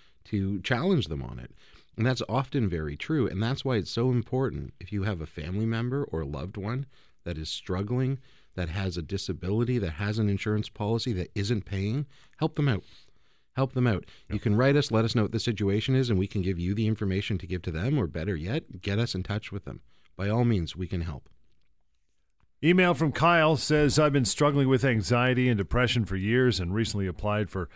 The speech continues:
Speaker 2: L T D with the support of my psychologist and family doctor. The insurance coming, uh, the insurance company denied my claim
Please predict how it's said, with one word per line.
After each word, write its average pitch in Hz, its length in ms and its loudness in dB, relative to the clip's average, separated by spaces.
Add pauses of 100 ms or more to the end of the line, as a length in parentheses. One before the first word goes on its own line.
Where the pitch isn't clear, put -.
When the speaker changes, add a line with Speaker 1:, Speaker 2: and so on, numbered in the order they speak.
(320)
Speaker 2:
L 135 200 4
T 127 180 2
D 131 220 4
with 143 160 0
the 107 80 -4
support 117 380 0
of 101 60 2
my 104 120 0
psychologist 113 960 -2
and 180 260 0
family 78 320 -4
doctor. 107 580 -4
The 82 140 -6
insurance 101 500 -2
coming, 101 440 0
uh, 92 180 -4
the 95 120 -4
insurance 101 280 -2
company 117 360 0
denied 107 340 2
my 107 160 2
claim 110 340 0